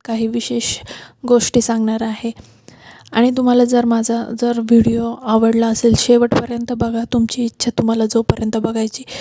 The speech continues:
पण तुम्हाला जर माझा व्हिडिओ आवडला असेल, तर चॅनलला नक्की सबस्क्राईब करा. तर आता प्रत्येकाला प्रश्न पडतो, स्वामी कसे दिसत असतील,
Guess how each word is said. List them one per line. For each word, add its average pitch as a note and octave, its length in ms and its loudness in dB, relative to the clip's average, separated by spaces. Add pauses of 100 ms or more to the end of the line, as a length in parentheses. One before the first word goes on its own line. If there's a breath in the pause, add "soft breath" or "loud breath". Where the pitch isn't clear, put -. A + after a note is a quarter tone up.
(340 loud breath)
पण A#3+ 160 6
तुम्हाला A3+ 280 4
जर A3+ 200 0
माझा A3+ 280 0
व्हिडिओ A3+ 360 2
आवडला A#3 400 -2
असेल, A3+ 340 2
तर A#3 60 -2
चॅनलला A3+ 520 0
नक्की B3+ 320 -4
सबस्क्राईब A#3+ 540 -2
करा. A#3+ 280 -4 (960 soft breath)
तर A3+ 220 -4 (600 loud breath)
आता B3 180 -2
प्रत्येकाला B3+ 640 0
प्रश्न A#3+ 300 -4
पडतो, A3+ 360 0
स्वामी A3 380 0
कसे A3+ 300 -2
दिसत A3+ 360 -4
असतील, A3+ 460 -2